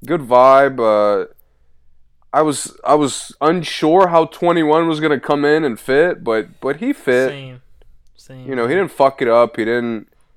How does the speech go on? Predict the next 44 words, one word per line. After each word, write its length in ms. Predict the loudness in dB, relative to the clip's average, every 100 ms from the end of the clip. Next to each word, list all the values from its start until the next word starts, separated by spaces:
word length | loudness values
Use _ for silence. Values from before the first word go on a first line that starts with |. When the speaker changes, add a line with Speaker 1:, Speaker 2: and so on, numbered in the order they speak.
| _ _ _ _
Speaker 1:
you 80 | -12
know, 100 | -8
he 100 | -4
didn't 160 | -2 0
really 200 | 0 0
kill 320 | 2 4 6
it 280 | 6 4 0 -6
like 240 | -4 -4
he 180 | -4 -2
has 300 | 2 0 -2
in 60 | -6
the 100 | -2
past. 460 | 2 4 2 0
But 200 | -8 -4
this 180 | -4 0
wasn't 280 | 0 2 2
really 200 | 2 0
a 60 |
song 340 | 0 0 2 0
for 160 | -2 -4
him 140 | -4
to 80 | -6
kill. 540 | -4 -2 -2 -2 -6 _ _ _ _ -20 _ _ _ _ _
It, 100 | -10 -6
it 200 | -4 -4
was, 260 | -4 -8 -10
Speaker 2:
Right. 200 | -10 -6
Speaker 1:
but 120 | -6
it 40 |
was 140 | -4 -2
a 40 |
really 200 | 2 2
good 180 | 2 -2
track. 600 | 0 0 2 -2 -12 -20 _ _ _ _ _ _ _ -18
Speaker 2:
I 100 | -16
agree. 360 | -16 -20 -20 _ _
I 60 | -20
liked 300 | -20 -20 _
it. 120 | -20 _ _ _
Speaker 1:
Uh, 380 | -8 -2 -2 -2
Speaker 2:
Ba-, 220 | -6 -14 _ _ -20
Bazzi 380 | -14 -14 -12 -14
has 260 | -14 -14
a 180 | -16 -18